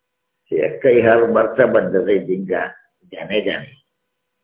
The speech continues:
Wata sarrafi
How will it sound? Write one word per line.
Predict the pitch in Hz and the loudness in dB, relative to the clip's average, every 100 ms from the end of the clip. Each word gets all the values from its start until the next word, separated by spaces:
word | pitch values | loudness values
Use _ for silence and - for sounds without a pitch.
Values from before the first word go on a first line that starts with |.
| _ _ _ _ _ _ _ _ _ _ _ _ _ _ _ _ _ 95 | _ _ _ _ _ _ _ _ _ _ _ _ _ _ _ _ _ 2
Wata | 117 - 101 - | 2 2 -2 4
sarrafi | - - 90 - | 4 4 2 0